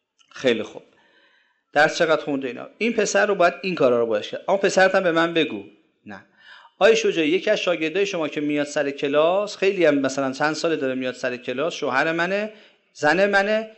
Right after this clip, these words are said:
اینجوری می‌کنه. نمی‌تونی به من، نه حق ندارم بپرسم شوهر تو کیه، زن تو کی هستش. مگر اینکه مجبور باشی، یعنی برای حل مشکل، اونم با اذن خودش.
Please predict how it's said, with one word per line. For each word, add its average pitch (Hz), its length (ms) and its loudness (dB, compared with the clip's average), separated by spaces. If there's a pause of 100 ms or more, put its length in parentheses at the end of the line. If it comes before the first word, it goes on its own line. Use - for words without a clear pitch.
(160)
اینجوری 160 360 2
می‌کنه. 120 320 -4
نمی‌تونی 233 380 0
به 214 40 2
من، 196 140 2
نه 220 80 2
حق 214 160 4
ندارم 247 200 0
بپرسم 156 340 0
شوهر 139 340 -2
تو 131 180 -6
کیه، 120 360 -6
زن 117 300 -6
تو 107 180 -10
کی - 220 -8
هستش. - 480 -10 (1800)
مگر 233 280 6
اینکه 247 180 4
مجبور 156 440 2
باشی، 110 260 -4
یعنی 135 160 0
برای 160 200 4
حل 143 420 0
مشکل، 147 400 -2
اونم 214 200 -2
با 196 100 4
اذن 190 280 0
خودش. 214 640 0